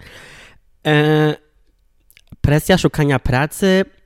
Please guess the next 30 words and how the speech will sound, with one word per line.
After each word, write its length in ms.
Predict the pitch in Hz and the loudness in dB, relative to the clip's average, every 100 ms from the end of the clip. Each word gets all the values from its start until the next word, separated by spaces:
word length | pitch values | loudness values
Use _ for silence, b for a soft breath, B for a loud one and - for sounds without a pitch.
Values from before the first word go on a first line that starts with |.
| _ b b | _ b b
która 300 | - - 147 | -6 0 0
dla 140 | 135 143 | 2 0
mnie 120 | 147 | 0
trochę 240 | 147 143 | -2 -4
się 120 | 131 127 | -6 -8
zwiąże 720 | 123 131 131 135 123 123 123 | -4 -2 2 0 -2 -4 -6
z 100 | - | -6
presją 880 | - 123 123 - 123 120 117 117 117 _ _ _ _ _ _ _ _ - | -4 -4 -4 -4 0 0 0 -2 -6 _ _ _ _ _ _ _ _ -4
mieszkania 440 | 131 - 127 127 | -4 -2 0 0
w 40 | 117 | 0
innym 240 | 113 113 | -4 -6
kraju. 460 | - 110 101 92 95 - _ _ _ _ _ _ _ _ _ _ _ _ _ - - | -6 -4 -4 -8 -12 -18 _ _ _ _ _ _ _ _ _ _ _ _ _ -20 -8
Ponieważ 360 | 127 123 120 - | -2 0 0 0
kiedy, 260 | 135 120 - | -4 -4 -2
nie 100 | 131 | 0
wiem, 240 | 127 117 - _ - | 0 -2 -8 _ -12
jak 100 | - | -10
ktoś 200 | - - | -8 -4
może 180 | 123 117 | -4 -2
nie 160 | 104 | -4
wie, 180 | 113 175 - B B B | -4 -6 -12 B B B
ale 720 | 113 117 113 113 113 117 113 - _ _ - | 0 2 0 0 2 0 -4 -10 _ _ -8
na 80 | 120 | -6
przykład 300 | - - - | -4 -4 -2
jeżeli 260 | 123 131 127 | 0 0 0
się 120 | 123 | -4
wyprowadzacie 520 | 127 127 123 139 160 | -4 -2 -2 -2 0
do 120 | 143 | 0
innego 320 | - 123 123 | 0 -6 -6
kraju, 680 | - - 117 104 104 113 151 | -8 -4 -2 -2 0 2 0